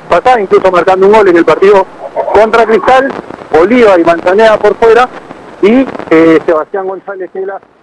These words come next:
como nueve de área, como el nueve referencial,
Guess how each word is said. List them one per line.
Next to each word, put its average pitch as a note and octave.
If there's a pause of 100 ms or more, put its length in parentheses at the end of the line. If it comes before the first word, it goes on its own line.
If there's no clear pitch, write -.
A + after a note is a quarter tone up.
(120)
como E3
nueve F#3+
de E3+
área, D#3
como D3
el D#3
nueve F3 (300)
referencial, D#3